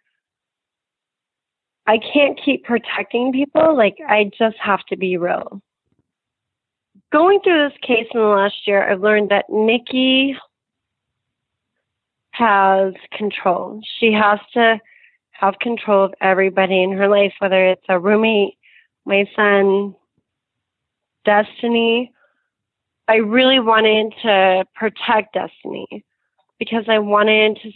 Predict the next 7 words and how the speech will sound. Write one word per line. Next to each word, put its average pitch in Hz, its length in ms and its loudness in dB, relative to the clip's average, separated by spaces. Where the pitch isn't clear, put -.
save 190 460 0
my 190 100 2
relationship 190 720 0
with 196 140 -6
my 185 120 -4
grandson. 196 720 -4
But 208 540 0